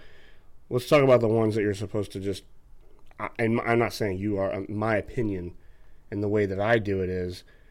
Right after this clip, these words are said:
I either ignore 'em, laugh at 'em. I just don't really get too excited about it. And the only thing that I can do to explain this is just to explain how it happens to us. We're a meal prep company with a restaurant.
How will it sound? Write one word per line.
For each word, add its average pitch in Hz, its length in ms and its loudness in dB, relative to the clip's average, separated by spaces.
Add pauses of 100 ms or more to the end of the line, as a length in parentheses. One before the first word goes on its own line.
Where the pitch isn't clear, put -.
(180)
I 110 120 2
either 107 180 4
ignore 107 360 2
'em, 107 220 2 (640)
laugh 101 360 -2
at 101 200 0
'em. 95 240 -6 (880)
I 113 80 0
just 123 200 2
don't 123 180 4
really 110 180 4
get 101 160 0
too 110 140 0
excited 104 440 0
about 90 320 -4
it. 87 120 -8 (120)
And 98 440 -2 (800)
the 123 160 6
only 151 180 10
thing 139 220 6
that 123 100 6
I 117 80 6
can 110 160 0
do 117 140 6
to 110 60 6
explain 117 420 4
this 135 260 6
is 101 120 -4
just 104 180 -4
to 107 60 0
explain 101 380 -2
how 104 180 -6
it 95 60 -8
happens 98 340 -6
to - 120 -6
us. 95 380 -4
We're 107 400 2 (800)
a 107 60 -4
meal 107 200 2
prep 98 240 -2
company 95 540 -6 (720)
with 107 140 -2
a 104 40 -2
restaurant. 92 460 -4